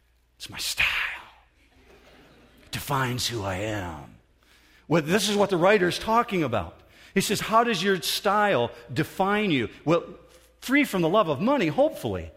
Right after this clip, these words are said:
Now, some of you are thinking, "Well, God's really helping me with that one because money's not an issue. I don't have any." Well, well, the, the truth is, he's not talking about keeping yourself free from money.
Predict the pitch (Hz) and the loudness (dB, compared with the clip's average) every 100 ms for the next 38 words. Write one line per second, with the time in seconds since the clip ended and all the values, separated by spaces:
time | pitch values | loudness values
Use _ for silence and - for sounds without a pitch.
0 | _ - - 196 202 240 262 202 180 170 | _ -20 -2 0 2 2 2 4 2 2
1 | 220 190 175 151 143 208 156 139 160 147 | 0 0 0 0 2 2 2 2 2 4
2 | 190 139 135 135 135 160 156 127 120 120 | 2 2 0 2 4 4 4 0 0 -2
3 | 123 135 170 131 143 131 123 170 - 127 | 0 0 0 0 0 0 0 -2 -2 0
4 | 151 120 117 170 156 117 107 101 - - | 0 0 2 2 2 0 -6 -10 -12 -18
5 | - - 151 151 160 185 175 - - 170 | -16 -2 0 2 2 2 2 -4 -8 -6
6 | - 254 226 196 185 196 190 202 208 220 | 0 2 4 2 2 -2 0 2 4 2
7 | 214 214 214 208 170 160 156 185 175 165 | 0 -2 -2 0 0 0 0 -2 0 0
8 | - 185 151 - - 208 214 - 180 170 | 2 0 0 -6 -4 0 0 0 -4 -2
9 | 196 214 107 87 | -2 -2 -4 -8